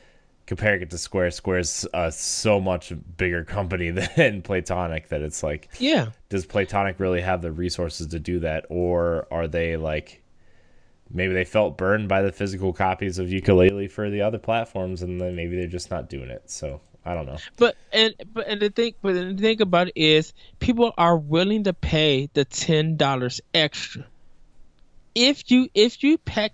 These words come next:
Speaker 2: in a physical copy for Switch and even add a digital code for soundtrack, even add some art, artwork or something, even if you make this game forty bucks on Switch, for,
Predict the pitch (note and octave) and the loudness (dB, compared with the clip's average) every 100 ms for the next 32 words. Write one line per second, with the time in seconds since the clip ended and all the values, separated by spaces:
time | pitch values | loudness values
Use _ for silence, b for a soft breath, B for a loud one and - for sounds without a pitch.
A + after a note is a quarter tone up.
0 | - F#3 F#3+ F3+ - E3+ - G3 - - | -2 -2 0 -2 0 0 2 -2 0 -2
1 | E3 - E3+ - D#3 D#3 - - D3 - | -2 2 0 4 2 2 0 2 2 2
2 | - - - - A3 G#3+ B3 B3+ B3+ G3 | -12 -16 -16 0 0 2 2 2 2 2
3 | G3 G3 F3+ F3+ F#3 F#3 F3 - E3 D#3 | 4 2 0 0 2 2 2 2 0 0
4 | C#3 B2+ D3+ C3+ C3 - A#2+ B2 F3+ G3+ | 0 0 2 2 0 -2 -4 -2 2 4
5 | G#3+ G3 F#3 F#3 - F3+ D#3+ - C3 - | 4 4 2 2 2 0 0 2 2 2
6 | - - - C3 C3+ B2+ A#2 A#2+ - A#2+ | -6 -10 0 0 0 -4 -6 -4 -4 -4
7 | A#2+ - B B B B3 D4+ D4+ B3+ A3+ | -6 -8 B B B 6 6 6 4 4
8 | A#3+ A3+ G3+ F#3+ G3+ F#3+ G3 - D#3 D3 | 6 6 6 4 4 2 0 0 4 6
9 | D3 - b b - - F#3+ G#3+ B3+ - | 4 2 b b -10 0 4 4 2 4
10 | G3+ G3+ - - D#3 F#3 - - G#3+ D#3 | 2 2 -6 0 2 2 -2 2 4 2
11 | - - - _ _ _ _ _ _ - | -2 -12 -12 _ _ _ _ _ _ -18
12 | - G#3+ G3+ - | 0 6 6 4